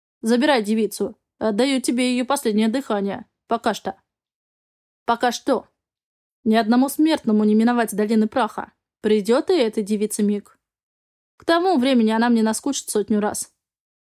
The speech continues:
"А девица и впрямь занятная. У меня бы ей неплохо жилось", протянул вдруг Дид, задумавшись. И это были едва ли не единственные его слова, в которых проскользнуло хоть какое-то чувство. "Развлекайся, Морок.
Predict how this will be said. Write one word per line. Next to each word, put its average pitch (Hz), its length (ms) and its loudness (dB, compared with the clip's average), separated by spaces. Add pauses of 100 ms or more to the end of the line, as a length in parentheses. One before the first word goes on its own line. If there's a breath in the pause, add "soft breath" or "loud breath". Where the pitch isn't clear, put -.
(540)
"А 240 160 0
девица 302 380 0
и 370 60 4
впрямь 277 360 0
занятная. 220 640 -2 (340)
У 233 100 -4
меня 254 240 4
бы 254 100 -2
ей 285 100 0
неплохо 277 400 0
жилось", 220 480 -4 (1000)
протянул 226 460 0
вдруг 208 340 -4
Дид, 240 240 -6
задумавшись. 226 720 -4 (460)
И 262 80 -2
это 262 220 0
были 233 260 0
едва 240 340 0
ли 233 100 -2
не 240 240 4
единственные 233 600 -2
его 240 240 -4
слова, 247 420 -4 (320)
в - 80 -20
которых 247 380 -2
проскользнуло 247 580 -4
хоть 240 220 -6
какое-то 269 420 -2
чувство. 214 460 -6 (760)
"Развлекайся, 277 640 0
Морок. 226 460 -2